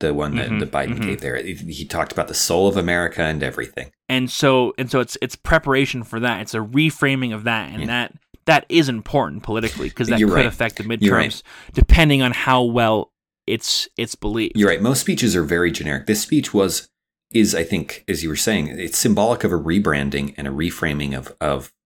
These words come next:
Speaker 1: of the current state of affairs. If you wanted to, 'cause the midterms could be about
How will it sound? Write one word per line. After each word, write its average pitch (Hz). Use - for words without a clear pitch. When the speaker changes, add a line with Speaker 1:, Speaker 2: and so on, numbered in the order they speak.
Speaker 1:
of 80
the 78
current 78
state 73
of 73
affairs. -
If 107
you 117
wanted 147
to, 90
'cause 113
the 127
midterms 151
could 160
be 98
about 78